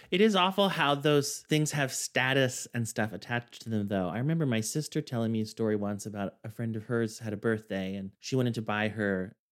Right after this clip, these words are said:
something. I don't know what she specifically had in mind. She ended up getting her earrings, I believe. So she wanted to buy this friend earrings, and this was in middle school, I think. And so she went to my mom,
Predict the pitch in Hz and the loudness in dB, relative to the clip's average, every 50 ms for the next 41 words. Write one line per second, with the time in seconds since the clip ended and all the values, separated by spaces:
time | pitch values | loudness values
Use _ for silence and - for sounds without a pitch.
0 | _ - - - - 190 202 196 - 113 104 104 101 101 110 113 123 117 - 117 | _ -8 -4 0 2 2 2 2 2 2 0 2 0 0 0 0 -2 -2 0 0
1 | 113 110 107 101 - _ _ _ 107 107 120 117 - - - - - 107 98 - | 0 0 0 -2 -6 _ _ _ -6 -2 0 0 0 0 -6 -6 -6 -6 -6 -6
2 | - 123 - - 107 104 110 110 107 107 104 95 98 98 98 92 92 92 92 - | -6 -8 -8 -8 -6 -4 -2 -2 0 0 -2 -2 -2 -4 -4 -4 -6 -8 -10 -14
3 | _ _ _ _ _ _ _ _ _ _ _ - - - 147 160 190 185 170 - | _ _ _ _ _ _ _ _ _ _ _ -4 0 2 4 6 6 6 4 2
4 | - 131 127 120 110 110 - - 120 143 139 120 101 82 67 87 - - 92 90 | 2 -2 -2 0 -2 -4 -4 -2 -2 0 0 0 -2 -2 -6 -10 -10 -10 -10 -8
5 | 98 90 80 76 69 69 64 - _ _ _ _ _ _ _ _ _ _ _ _ | -6 -6 -6 -6 -10 -12 -16 -18 _ _ _ _ _ _ _ _ _ _ _ _
6 | - - 123 - 143 143 151 160 156 151 143 139 135 127 131 120 - 127 120 117 | -10 -8 -6 -2 0 0 0 2 0 0 2 0 0 0 -2 -4 -4 -4 -4 -2
7 | 87 110 110 107 101 95 95 - - - 160 185 196 - 233 202 202 180 170 160 | 0 2 4 4 4 2 -2 -4 -4 -2 0 0 2 4 4 4 4 4 4 4
8 | 151 139 127 127 147 170 180 - - - 196 196 196 196 196 196 196 - 196 196 | 2 2 2 4 2 2 0 -2 -2 2 2 4 4 4 2 0 0 0 0 0
9 | 202 208 196 - _ _ 135 139 139 135 131 131 135 131 127 - - 127 - - | 0 0 -4 -6 _ _ 2 2 4 4 2 0 0 -2 -4 -4 -4 -2 0 0
10 | 147 143 151 151 - - 147 135 120 117 117 117 117 117 117 117 117 113 107 101 | 2 2 2 0 0 0 0 0 2 2 0 0 0 0 0 0 0 0 0 -2
11 | 98 95 98 104 | -2 -4 -6 -8